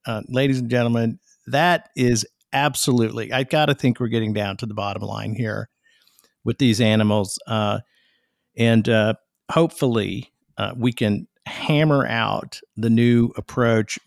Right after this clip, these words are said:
before it's too late. I, I hate to, s-, I'm not trying to be, you know, um, doomsday about it, but damn,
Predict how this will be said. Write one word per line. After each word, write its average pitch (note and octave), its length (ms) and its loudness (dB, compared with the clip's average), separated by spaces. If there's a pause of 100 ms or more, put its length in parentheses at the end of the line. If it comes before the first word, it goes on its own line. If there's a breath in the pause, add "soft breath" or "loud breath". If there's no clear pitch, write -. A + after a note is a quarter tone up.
before A#2+ 520 0
it's A#2 260 -4
too C#3+ 200 0
late. C#3 400 -2
I, A#2 220 -2
I A#2 140 -2
hate B2+ 260 -2
to, B2+ 60 -8
s-, - 120 -10 (200)
I'm A#2+ 240 -8
not A#2+ 180 -4
trying A#2 200 0
to A2 60 -4
be, A2 260 -6 (220)
you A#2+ 140 -4
know, A2 180 0 (460)
um, A2+ 340 -6 (460)
doomsday A#2+ 580 2
about G2+ 280 -4
it, - 120 -6
but G2+ 140 -10 (140)
damn, C3+ 460 -4